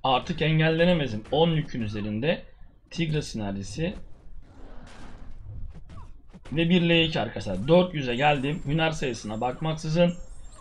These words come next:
yapıştırıyorum. Harikulade abi. Harikulade. Ya sanat eseri gibi ya. Vallahi billahi. Çok sevdim gencolar.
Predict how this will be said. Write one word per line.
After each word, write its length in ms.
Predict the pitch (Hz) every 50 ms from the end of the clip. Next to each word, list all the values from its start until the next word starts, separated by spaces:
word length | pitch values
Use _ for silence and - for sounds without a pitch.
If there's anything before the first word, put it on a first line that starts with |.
| - -
yapıştırıyorum. 720 | 156 - - - - - - - 185 180 175 170 175 165
Harikulade 800 | - - - 170 160 175 170 160 - 135 117 107 90 90 90 85
abi. 240 | 90 98 101 92 85
Harikulade. 840 | - - - 120 123 123 127 117 - 107 101 90 90 90 87 98 - - - - - - - - - _ _ _ - - - -
Ya 80 | 135 -
sanat 420 | - - - - 131 156 151 151
eseri 320 | 135 - - 107 98 95 95
gibi 200 | 95 90 87 85
ya. 200 | 80 82 90 - - - - - - - -
Vallahi 560 | 98 104 110 113 107 107 101 98 98 101 98
billahi. 320 | 98 95 95 95 95 90 -
Çok 280 | - 139 151 156 156
sevdim 420 | - - 196 185 180 156 147 123 113
gencolar. 460 | 110 110 107 107 123 135 147 120